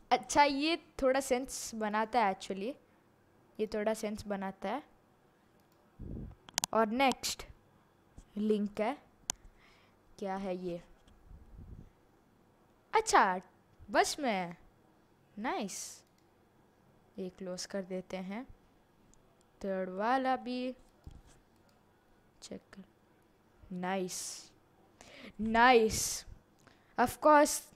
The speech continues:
the win goes to this photo। मेरा सबसे वेस्ट था, ये ही जीतने वाला है। एक मिनट, इसके साथ हम कुछ तो कर सकते हैं। हाँ,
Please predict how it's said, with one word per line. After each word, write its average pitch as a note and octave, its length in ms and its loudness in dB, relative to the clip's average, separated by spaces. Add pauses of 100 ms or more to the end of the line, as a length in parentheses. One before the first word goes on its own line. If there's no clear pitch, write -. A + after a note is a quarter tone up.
(140)
the A3+ 200 -4
win A#3 260 0
goes A#3 300 4
to B3 120 4
this B3 400 2
photo। B3+ 380 2 (960)
मेरा G#3+ 680 6
सबसे G3+ 400 0
वेस्ट G#3+ 320 2
था, A3 280 -4 (220)
ये A#3+ 120 0
ही D4+ 220 8
जीतने A3 480 -2
वाला F#3+ 260 0
है। F3 240 -4 (480)
एक D#4+ 340 8
मिनट, F#3 340 -4 (200)
इसके C#4 380 2
साथ B3+ 260 0 (160)
हम B3 180 -4
कुछ - 360 -8
तो C4+ 140 4
कर B3+ 300 2
सकते B3 440 -2
हैं। F#3+ 320 -4 (2250)
हाँ, C#4 640 10